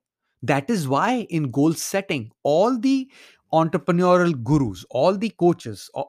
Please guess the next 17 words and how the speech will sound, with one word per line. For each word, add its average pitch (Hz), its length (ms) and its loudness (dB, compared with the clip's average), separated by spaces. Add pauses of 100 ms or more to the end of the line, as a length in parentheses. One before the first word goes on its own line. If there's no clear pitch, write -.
(140)
every 185 400 0
successful 208 540 -2
person, 175 500 -4 (460)
all 196 280 4
the 226 80 2
Harvard 165 480 2 (480)
University 165 540 -2
studies, 139 400 -4
they 131 100 -4
all 190 280 0
talk 185 280 0
about 151 360 0
writing 139 420 -4
down 175 240 -2
your 156 140 -2
goals. 127 360 -2
Why? 143 360 -2